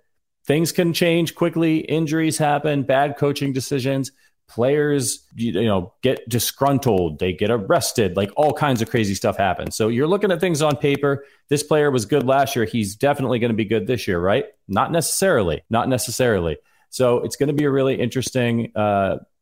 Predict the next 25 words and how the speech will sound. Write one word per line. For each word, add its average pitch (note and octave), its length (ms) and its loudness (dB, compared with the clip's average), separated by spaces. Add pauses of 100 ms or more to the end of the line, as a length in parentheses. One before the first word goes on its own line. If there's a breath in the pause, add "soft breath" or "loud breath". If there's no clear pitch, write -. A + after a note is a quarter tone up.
(180)
you A#2 140 -4
know, G#2+ 100 0
con-, G#2+ 320 -6 (220)
you A2+ 160 0
know, G#2+ 60 -2
couple C3+ 260 -2
of G#2 80 0
weeks E3+ 260 0
here G2 160 2
as F2+ 140 0
we F#2+ 400 0
get B2+ 120 0
into A#2+ 120 0
that G2 240 0
second A#2 500 0
and F#2+ 160 -4
third A2 300 2
wave A#2 200 2
of G2+ 100 -8
free G2 180 0
agency, F#2 280 -2
and F#2+ 120 0
then, G#2+ 100 0
of G2+ 80 -10
course, F#2+ 220 -2